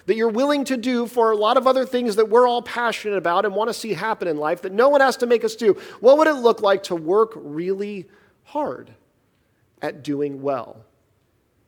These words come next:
Because what we talked about last week was the simple fact that God has chosen, as crazy as it seems, to use a sinful people as a way of bearing his name and his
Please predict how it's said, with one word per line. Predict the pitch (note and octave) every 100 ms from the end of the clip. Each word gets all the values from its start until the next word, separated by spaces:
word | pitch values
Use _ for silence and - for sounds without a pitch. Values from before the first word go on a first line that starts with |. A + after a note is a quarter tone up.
| _ _ _ _ _
Because | - F#3 G#3+ G3+ F3+
what | A3
we | A3
talked | A#3 C#4+ C4+
about | A3+ G#3
last | G#3 A3+ -
week | D#3 D#3+ E3+
was | F#3 E3
the | F#3
simple | - B3 C#4
fact | A#3+ E3 E3+ F3+
that | F3+ E3+ - - -
God | G3+ B3 D4
has | G#3 A#3+
chosen, | - - B3+ C4 F3+ F3+
as | G3+
crazy | - - A3+ B3 C#4+ B3+ C#4+
as | C4 A#3+
it | A3 A3
seems, | - B3+ F#3+ C#3+ F3+ A3+ - - - _
to | -
use | A3 A#3 G#3+ -
a | A3+ F#3+
sinful | - - C#4 C#4 D4 C#4
people | - G#3 C3+ C#3 C#3 G3 A#3+ - -
as | G#3 G#3+
a | B3
way | G#3+ G#3+
of | F#3 C#3
bearing | G#3 B3 C#4+ C#4
his | F#3+ C4 A3
name | A3+ A3 G#3+ A3+
and | A#3+
his | B3+